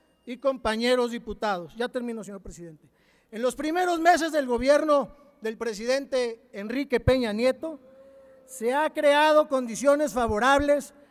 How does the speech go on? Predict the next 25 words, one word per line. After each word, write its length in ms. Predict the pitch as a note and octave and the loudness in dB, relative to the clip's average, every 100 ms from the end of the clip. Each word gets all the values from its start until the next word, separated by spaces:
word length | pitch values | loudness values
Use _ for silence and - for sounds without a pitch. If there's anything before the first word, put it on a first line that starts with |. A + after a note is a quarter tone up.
| _ | _
para 200 | - A3 | -6 -4
el 80 | A3+ | -4
despegue 420 | A3 G#3 C4 C#4+ | -6 -2 2 4
económico 640 | C#4 B3 A3+ B3+ C4+ C4 B3 | 4 2 0 0 0 0 0
de 80 | |
nuestro 360 | A#3+ A#3 A#3+ A#3 | 0 -4 -6 -4
país, 640 | A3+ A3+ A#3+ A#3+ - - _ _ _ _ _ _ _ _ | -2 -2 -2 -4 -10 -16 _ _ _ _ _ _ _ _
objetivo 760 | A3+ A3 A#3 A3+ C#4+ D4 D4 D4 | -4 -2 -4 -2 0 4 4 4
que 140 | B3+ | 0
fue 220 | F#3 B3+ | 2 4
reiterado 680 | C4+ C#4 C4+ A3 A3 B3+ C4+ | 6 4 2 -2 0 2 2
en 60 | C4 | -2
la 120 | A3+ | -4
convocatoria 680 | A3+ G#3 G3 F#3+ A#3 A#3+ B3 | -6 -6 -6 -4 -2 0 0
del 140 | A#3 | -2
mensaje 480 | G3+ F#3 F#3 G#3+ A3+ | -8 -12 -8 -8 -8
presidencial 920 | G#3+ G#3 F#3+ F#3+ F3+ - A3 B3 B3 - _ _ _ | -8 -8 -8 -10 -10 -4 0 0 -2 -10 _ _ _
correspondiente 800 | G3+ G#3 G3 G3 F#3+ A#3 A#3+ B3 | -8 -8 -10 -12 -6 -6 -4 -6
a 60 | |
su 140 | A3+ G#3 | -8 -10
primer 340 | F#3 F#3+ G#3 | -12 -8 -8
informe. 580 | G#3+ G3 G#3 G#3 F#3+ D#3 _ _ _ _ _ _ | -8 -6 -4 -4 -8 -14 _ _ _ _ _ _
Tenemos 420 | G3 A3+ C#4 D#4 | -2 2 4 6
la 140 | D4 C4 | 6 4
responsabilidad 1040 | B3 - A#3 A3+ A3+ G#3+ G#3+ A#3+ C#4+ D4 | 0 -2 -4 -2 -4 -4 -2 0 0 -2